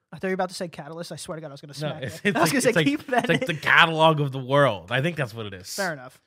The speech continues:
Speaker 2: Uh, Google Zeitgeist.
Speaker 1: Google Zeitgeist.
Speaker 2: Uh, it
Speaker 1: Put it
Speaker 2: was,
Speaker 1: in the
Speaker 2: it was
Speaker 1: comments.
Speaker 2: April Fool's yesterday.
Speaker 1: Dude.
Speaker 2: Did you, did, did you get got?
Speaker 1: Dude, I looked like such an idiot. If, if, if, if anybody knew me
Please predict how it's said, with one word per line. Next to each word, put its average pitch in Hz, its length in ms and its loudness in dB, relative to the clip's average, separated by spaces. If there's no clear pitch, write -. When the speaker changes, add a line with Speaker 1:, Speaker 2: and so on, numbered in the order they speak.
Speaker 2:
Uh, 123 320 -6
Google 156 360 -4
Zeitgeist. 104 840 -4
Speaker 1:
Google 233 260 0
Zeitgeist. 196 600 -2
Speaker 2:
Uh, 156 200 4
it 151 40 2
Speaker 1:
Put - 20 4
it - 0 -
Speaker 2:
was, - 0 -
Speaker 1:
in 160 60 2
the 160 40 0
Speaker 2:
it 156 60 -2
was - 100 -8
Speaker 1:
comments. 165 220 -2
Speaker 2:
April 160 260 -4
Fool's 180 400 -6
yesterday. 131 640 -6
Speaker 1:
Dude. 151 360 -16
Speaker 2:
Did 139 180 -4
you, 135 80 4
did, 127 300 -6
did 123 220 -8
you 120 60 -14
get 131 220 4
got? 196 240 6
Speaker 1:
Dude, 180 420 -8
I 160 180 -6
looked 196 340 -10
like 147 420 -12
such - 680 -10
an 202 200 -8
idiot. - 420 -20
If, 214 200 4
if, 220 200 2
if, 208 220 -4
if 190 160 -4
anybody 330 500 -2
knew 190 300 -4
me 131 320 -14